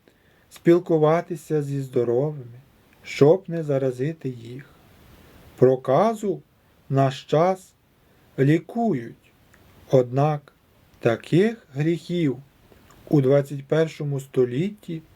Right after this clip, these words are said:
косить інша страшна недуга, що має назву снід.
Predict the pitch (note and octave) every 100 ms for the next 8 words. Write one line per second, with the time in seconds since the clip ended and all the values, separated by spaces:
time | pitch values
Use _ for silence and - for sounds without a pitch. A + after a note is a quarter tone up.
0 | _ - _ - - - E3 G#3 G#3+ G#3+
1 | - G3 B3 C#4+ - G#3+ G#3+ F#3+ F#3 F#3
2 | F3+ F3 D#3+ C#3+ F#3+ A#3 F#3 F3+ F#3 _
3 | - - - - - - - C#3 C3+ D3+
4 | F#3 E3 D3 - _ _ _ _ - -
5 | C3+ C#3 D#3 C#3+ C3 B2+ - - B2 D3
6 | F3+